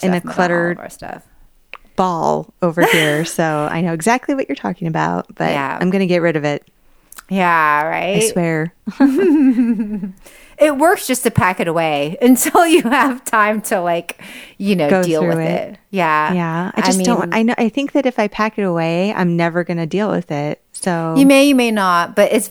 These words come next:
Speaker 2: priorities. Like, you know, do what you need to do first and then slowly do the other stuff. Like,
Speaker 1: Yeah.
Speaker 2: you know,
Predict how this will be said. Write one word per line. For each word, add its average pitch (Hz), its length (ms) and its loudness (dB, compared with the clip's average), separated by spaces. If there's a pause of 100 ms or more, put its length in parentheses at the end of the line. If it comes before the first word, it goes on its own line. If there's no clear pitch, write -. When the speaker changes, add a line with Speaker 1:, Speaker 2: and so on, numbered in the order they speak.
(100)
Speaker 2:
priorities. 220 580 0
Like, 180 200 -4
you 185 140 -4
know, 165 200 0
do 190 480 -4
what 175 220 -4
you 180 100 -4
need 175 180 -6
to 196 60 -10
do 151 200 -8
first - 560 -10
and 175 220 -4
then 151 540 -4 (560)
slowly 147 760 -6 (520)
do 175 180 -2
the 147 140 -4
other 135 160 -8
stuff. - 360 -14 (160)
Like, 196 160 2
Speaker 1:
Yeah. 156 100 0
Speaker 2:
you 151 60 0
know, 185 320 -4